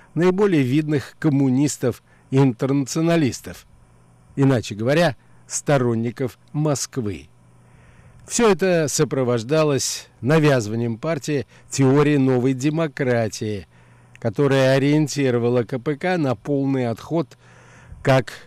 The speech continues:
говорили советские критики китайских коммунистов, от основных принципов марксистско-ленинского учения.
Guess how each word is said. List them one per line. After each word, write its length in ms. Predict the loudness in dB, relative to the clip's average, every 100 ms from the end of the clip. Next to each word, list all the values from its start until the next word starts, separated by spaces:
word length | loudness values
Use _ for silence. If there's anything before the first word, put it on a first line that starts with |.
| -6
говорили 920 | 2 4 4 2 2 2 2 2 -2 -8
советские 920 | -6 -2 0 -2 -4 -4 0 0 0 -6 _ -4
критики 880 | 2 2 2 -2 -8 -4 -2 -2 -4 -10 -12 -4
китайских 760 | -2 0 -2 -4 -6 -6 -6 -2
коммунистов, 1000 | 0 2 2 0 -2 -4 -2 -4 -4 -8 _
от 180 | -6 -2
основных 600 | -2 -2 -2 -2 -4 -4
принципов 680 | -2 -2 -2 -8 -12 -14 -16 -20 -10 0
марксистско-ленинского 1400 | 2 2 -2 -2 -2 -2 0 2 2 -2 -4 -2 -2 -4 -12 -20 -6
учения. 880 | 0 0 0 -2 0 -2 -6 -10 -14